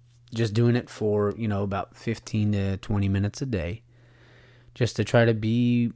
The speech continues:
more present and more focused. And honestly,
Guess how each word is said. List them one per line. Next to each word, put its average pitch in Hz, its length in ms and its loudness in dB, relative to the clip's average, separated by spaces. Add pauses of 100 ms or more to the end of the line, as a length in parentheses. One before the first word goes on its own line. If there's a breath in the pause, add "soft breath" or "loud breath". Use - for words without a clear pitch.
more 110 240 2
present 101 460 -4 (120)
and 92 160 0
more 110 140 2
focused. - 800 -8 (1120 soft breath)
And 98 420 0 (920)
honestly, 180 840 -2